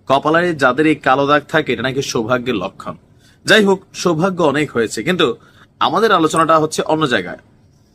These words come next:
আমাদের ভিডিও হেডলাইন নিশ্চয়ই খেয়াল করেছেন যে সেনা প্রধানকে নকল করতে গিয়ে ধরা হাসনাত আব্দুল্লাহ। তো আসলে কি নকল করা? আমরা যখন কমেন্ট সেকশনের দিকে তাকাইলাম, কেউ বলতেছিল এটা সেনা প্রধানই করছে প্রথম,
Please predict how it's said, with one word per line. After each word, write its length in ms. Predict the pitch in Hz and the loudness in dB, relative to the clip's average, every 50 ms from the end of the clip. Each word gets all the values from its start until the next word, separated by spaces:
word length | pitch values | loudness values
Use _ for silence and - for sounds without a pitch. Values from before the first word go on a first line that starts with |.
| _ _ _ _ _ _ - | _ _ _ _ _ _ -2
আমাদের 240 | 160 175 185 214 185 | 0 2 2 2 2
ভিডিও 240 | 160 165 170 175 | 4 4 4 4
হেডলাইন 360 | 170 156 147 143 151 160 160 160 | 4 2 2 2 2 0 0 0
নিশ্চয়ই 260 | 160 151 - 156 147 | -2 -4 -2 -4 -2
খেয়াল 240 | - 156 139 135 139 | 0 0 0 0 0
করেছেন 320 | 139 151 143 - 135 131 | 0 0 0 -2 -2 -4
যে 120 | 123 127 | -4 -4
সেনা 340 | 117 - - 147 151 190 208 | -4 -2 -2 -2 0 0 0
প্রধানকে 460 | 202 196 190 170 175 165 165 - 165 | 0 -2 -2 0 -2 -2 -2 -4 -6
নকল 320 | 147 127 123 123 143 139 135 | -4 -4 -4 -4 -4 -6 -4
করতে 320 | - 147 131 - - 156 | -4 -6 -4 -4 -4 -2
গিয়ে 220 | 151 156 156 147 120 | 0 2 2 2 2
ধরা 400 | 104 113 120 127 127 113 104 - _ _ _ _ _ _ - | 0 0 0 2 2 2 0 -2 _ _ _ _ _ _ -4
হাসনাত 380 | - 131 - - - 139 135 | -2 -2 -2 0 -2 -2 0
আব্দুল্লাহ। 400 | 139 131 113 113 120 107 101 87 - - - - - - _ | 0 -2 -2 -4 -6 -4 -6 -6 -8 -12 -20 -20 -20 -8 _
তো 60 | - | -2
আসলে 200 | 165 151 185 180 190 - _ - | 0 2 2 2 0 -2 _ -10
কি 260 | - 202 220 233 240 | -4 0 2 4 4
নকল 380 | 214 220 208 - - 175 160 135 | 4 2 0 0 2 2 0 2
করা? 380 | - 131 110 95 82 - - - _ _ _ _ _ _ _ _ _ _ - | 2 0 -2 -2 -4 -8 -14 -20 _ _ _ _ _ _ _ _ _ _ -4
আমরা 220 | 131 139 147 160 | -2 0 0 0
যখন 220 | 170 170 185 170 | 0 0 -2 -4
কমেন্ট 340 | 151 - 147 143 160 202 226 | -2 0 0 0 0 0 -2
সেকশনের 340 | - 240 220 - - 202 185 | 0 -2 -2 0 -2 -4 -2
দিকে 140 | 180 165 165 | -2 -2 0
তাকাইলাম, 460 | 143 156 151 165 160 156 135 123 - - _ _ _ _ _ _ _ | 0 0 0 2 2 2 2 0 -2 -8 _ _ _ _ _ _ _
কেউ 160 | - 156 185 190 | 2 2 4 4
বলতেছিল 480 | 175 185 175 160 180 185 180 208 208 220 - | 4 2 0 0 -2 -2 0 0 0 0 0
এটা 320 | 185 175 165 - 196 202 202 | 0 -2 0 0 0 -2 -2
সেনা 320 | - - 151 139 135 - | 0 0 0 2 2 2
প্রধানই 360 | - 196 202 175 185 175 180 | 2 0 0 0 0 -2 -2
করছে 300 | 156 - 135 120 - 131 | -2 -2 -2 -2 -4 -6
প্রথম, 320 | - - 113 - - 104 | -6 -6 -6 -6 -8 -12